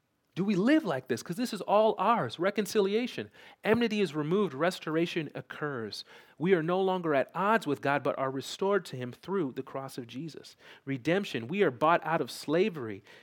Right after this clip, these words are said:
to Satan, sin, and death. They no longer rule over us, but we've been set free. We've been liberated.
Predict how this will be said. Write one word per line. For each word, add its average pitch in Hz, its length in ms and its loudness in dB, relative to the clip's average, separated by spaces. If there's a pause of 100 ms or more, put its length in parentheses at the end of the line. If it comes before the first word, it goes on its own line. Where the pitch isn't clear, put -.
(160)
to 147 140 -2
Satan, 135 640 -2 (180)
sin, 214 540 2
and 156 180 -2
death. 175 280 2
They 165 120 4
no 190 160 2
longer 180 400 0 (180)
rule 208 440 -2
over 165 400 2
us, - 400 -10 (240)
but 127 80 0
we've 151 220 -4
been 139 120 -2
set - 300 -4
free. - 340 -14 (260)
We've 135 140 -8
been 117 220 -4
liberated. 104 500 -6